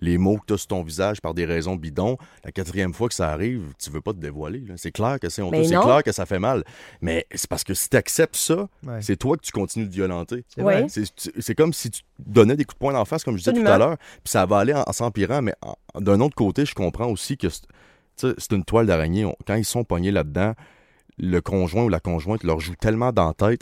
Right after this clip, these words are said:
Speaker 1: en plus de les violenter, que ils se retrouvent dépourvus, puis il y a plus
Speaker 3: Ouais.
Speaker 1: de solution
Speaker 2: Mais des
Speaker 1: possible.
Speaker 2: fois, il y a même pas de jouage dans la tête. C'est vraiment que la personne, quand elle est à jeun, revient elle-même, puis elle est pas comme ça au
Speaker 3: C'est ça.
Speaker 2: quotidien, là, tu sais.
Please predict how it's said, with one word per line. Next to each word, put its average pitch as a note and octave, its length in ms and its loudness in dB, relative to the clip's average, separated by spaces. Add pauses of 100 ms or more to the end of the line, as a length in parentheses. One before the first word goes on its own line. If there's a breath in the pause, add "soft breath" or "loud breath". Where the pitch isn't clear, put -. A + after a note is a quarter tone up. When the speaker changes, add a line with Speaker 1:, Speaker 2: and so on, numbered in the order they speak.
Speaker 1:
en F#2 200 0
plus B2 400 0
de G2 80 0
les F2 140 2
violenter, E2+ 580 2
que D#2 260 0 (540 soft breath)
ils D#2+ 80 -8
se - 140 -4
retrouvent G2 340 -2
dépourvus, F#2+ 600 0 (100)
puis - 100 -6
il - 20 2
y E2+ 40 2
a - 20 4
plus A#2+ 160 -4
Speaker 3:
Ouais. G#2 40 0
Speaker 1:
de G2+ 40 -4
solution G2+ 440 -2
Speaker 2:
Mais A2 40 -8
des - 140 -6
Speaker 1:
possible. A3+ 160 4
Speaker 2:
fois, E4 100 2
il C#4+ 60 4
y C4+ 40 4
a A#3+ 40 4
même A#3+ 160 4
pas D#4 120 0
de B3 120 4
jouage A3+ 300 2
dans G#3 100 2
la G3 60 2
tête. C#4+ 260 2
C'est A#3+ 80 0
vraiment G3+ 260 4
que C4 60 0
la A3 80 4
personne, C4 560 2 (120)
quand A#3+ 180 2
elle G#3 160 2
est G#3 160 0
à G3 120 4
jeun, G3 380 4 (340 loud breath)
revient G3+ 280 6
elle-même, A3 680 4 (840 soft breath)
puis - 100 2
elle F#3+ 80 4
est E3+ 60 2
pas - 120 2
comme F3 180 2
ça C#4+ 200 2
au C4 140 2
Speaker 3:
C'est E3 140 0
ça. E3+ 120 -4
Speaker 2:
quotidien, C#4 240 4
là, A#3 120 0
tu - 80 -12
sais. C#4+ 160 0